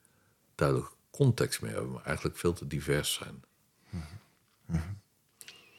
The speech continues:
Speaker 2: Zou, zou de opleidingen, wat voor opleiding dan ook, maar we hebben het hier over technische opleiding, meer moeten inzoomen op maatschappelijke aangelegenheden, belangen?
Speaker 1: Ja, ja, zeker,
Speaker 2: En
Speaker 1: ja.
Speaker 2: van daaruit vertrekken?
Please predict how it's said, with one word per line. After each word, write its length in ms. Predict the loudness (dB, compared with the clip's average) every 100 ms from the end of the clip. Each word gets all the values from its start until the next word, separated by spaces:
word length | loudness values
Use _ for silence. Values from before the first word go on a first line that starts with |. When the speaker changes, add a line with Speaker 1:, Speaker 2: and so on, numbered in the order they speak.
| -6 -4 6
Speaker 2:
Zou, 240 | 10 10
zou 220 | 10 8
de 220 | 8 6 4
opleidingen, 640 | 4 6 8 8 6 6
wat 140 | 4 2
voor 140 | 0
opleiding 380 | 4 4 6 6
dan 140 | 8
ook, 260 | 8 6 6
maar 100 | 6
we 60 |
hebben 180 | 8 6
het 80 | 6
hier 180 | 4 4
over 160 | 2 0
technische 320 | 0 0 2
opleiding, 400 | 4 4 6 8
meer 440 | 10 10 8 4 -2 -18 -20 -20 -8 4
moeten 260 | 6 8
inzoomen 440 | 6 8 8 6 6
op 140 | 6
maatschappelijke 720 | 6 6 6 4 0 0 0
aangelegenheden, 840 | 2 2 2 2 2 4 6 6 6
belangen? 600 | 6 8 8 8 6 2 -4
Speaker 1:
Ja, 100 | 2 2
ja, 80 | 4
zeker, 320 | 2 0 2
Speaker 2:
En 60 |
Speaker 1:
ja. 40 | 6
Speaker 2:
van 140 | 8
daaruit 400 | 8 8 6 4
vertrekken? 480 | 0 0 0 0 -2